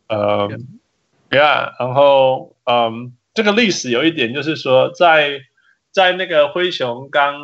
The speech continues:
Speaker 1: 刚创队的时候，那个呃，在 Vancouver 刚创队的时候，他同时，同时创队的，的球队也有那个，那个多-，多伦多暴龙啊。
Speaker 2: 对。
Speaker 1: Yeah。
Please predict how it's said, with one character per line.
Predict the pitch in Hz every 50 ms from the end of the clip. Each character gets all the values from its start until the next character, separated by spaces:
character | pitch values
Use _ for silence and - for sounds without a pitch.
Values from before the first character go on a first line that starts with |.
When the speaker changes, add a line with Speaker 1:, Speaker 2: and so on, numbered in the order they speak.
| 143 143 127 _ _
Speaker 1:
刚 | - 151 147 147 151 160 165
创 | - - - 190 156 135 131 131
队 | - 160 135 117
的 | 113 117
时 | 113 - - 113
候， | - 120 120 113 - - - _ _ _ _ _ _ _ _ _ _ _ _ _ _ _ _ _ _ -
那 | 143 143 143
个 | 135 135 120 113 113 113 110 113 113 113 117 117 - - - - - - - -
呃， | 120 117 113 110 107 110 - - 123
在 | 165 156 139
Vancouver | 143 139 127 123 - 156 151 139 127 113 113
刚 | - 127 135 135
创 | 131 139 127 120
队 | 110 120
的 | 113 107
时 | - 110
候， | 113
他 | 120 156 185
同 | - 165 175 196
时， | 190 - 170 165 165 165 _ _ _ _
同 | - 156 190 208
时 | - - 170 170
创 | - - 202 180 170 170
队 | 185 180 160 139
的， | 123 120 120 120 - 123 120 123 _ _ _ _ _ _ _ _ _ -
的 | 139 127
球 | 120 - 135 131
队 | 131 170 165 147 123
也 | 117
有 | 123 123 113 113
那 | 120 135 120
个， | - 123 110 107 110 - - _
那 | 151 143 143
个 | 131 123 117
多-， | 117 120 - 143 139 131 127 - _
多 | 151 147
伦 | 135 123 117 123
多 | 120 127 123 123
暴 | 123 - 113 92 -
龙 | - - - -
啊。 | - - - _ _ _ _ _ _
Speaker 2:
对。 | _ 147 - - _ _ _ _ _ _ _ _ _ _ _
Speaker 1:
Yeah。 | 123 117 110 123 131